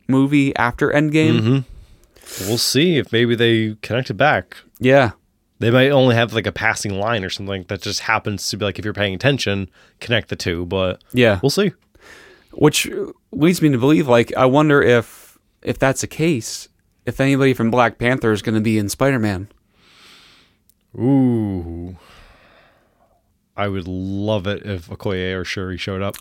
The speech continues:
Speaker 1: Right?
Speaker 2: Oh my God. Shuri and Peter. Oh my God, that'd be great.
Speaker 1: That would be awesome. And Shuri would definitely be able to help Peter out with some suits.
Speaker 2: Hell, even just, uh, T'Challa and
Speaker 1: Yeah.
Speaker 2: Peter, that would be wonderful.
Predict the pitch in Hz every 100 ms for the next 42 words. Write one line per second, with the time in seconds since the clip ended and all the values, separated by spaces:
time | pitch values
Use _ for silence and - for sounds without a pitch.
0 | - 107 120 - 104 98 87 85 98 98
1 | - _ _ - - - - - - 120
2 | 117 117 113 107 110 107 104 - 107 101
3 | 104 113 110 107 107 107 101 98 92 104
4 | 104 110 110 98 - 120 127 156 139 156
5 | 165 208 - 156 160 - - 135 135 135
6 | 165 156 156 147 147 131 117 143 147 160
7 | 151 151 143 131 135 135 135 131 131 -
8 | _ _ _ - - 147 131 117 110 -
9 | 107 - 143 95 - - - - 143 127
10 | 147 156 151 139 - - _ _ 120 107
11 | - 107 - 131 101 87 80 _ _ -
12 | 110 98 - 101 90 82 107 101 98 98
13 | 90 90 80 -